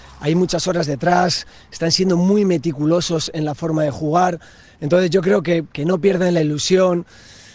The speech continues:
que sigan con esas ganas, ¿no?, de, de, de, de seguir haciendo lo, lo que les gusta, porque, porque pasa muy rápido al final, y, y lo bueno pasa muy rápido, entonces que, que lo disfruten al máximo, que eso les va a hacer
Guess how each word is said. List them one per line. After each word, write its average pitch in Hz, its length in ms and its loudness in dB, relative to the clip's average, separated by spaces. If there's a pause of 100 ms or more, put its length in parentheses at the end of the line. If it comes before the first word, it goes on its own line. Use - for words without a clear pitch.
(500)
que 170 120 -2
sigan 196 420 0
con 190 140 2
esas 175 240 0
ganas, 180 340 2
¿no?, 185 140 2
de, 170 160 0 (100)
de, 160 240 -8
de, 156 220 -4
de 156 140 -6
seguir 170 320 0
haciendo 185 360 2
lo, 165 220 0
lo 160 180 -2
que 156 120 -4
les 143 180 -4
gusta, 185 340 0
porque, 147 480 -2 (240)
porque 139 220 -8
pasa 170 180 2
muy 151 140 2
rápido 151 320 2
al 139 40 -2
final, 160 440 0 (560)
y, 139 760 -4
y 170 120 -2
lo 151 120 -2
bueno 170 220 2
pasa 165 220 -2
muy 165 100 0
rápido, 175 300 2
entonces 160 360 -4
que, 147 160 -10
que 156 120 -6
lo 156 80 0
disfruten 180 420 2
al 185 140 2
máximo, 196 340 2
que 180 140 -2
eso 190 180 0
les 180 160 -2
va 180 60 -2
a - 20 0
hacer 185 300 -2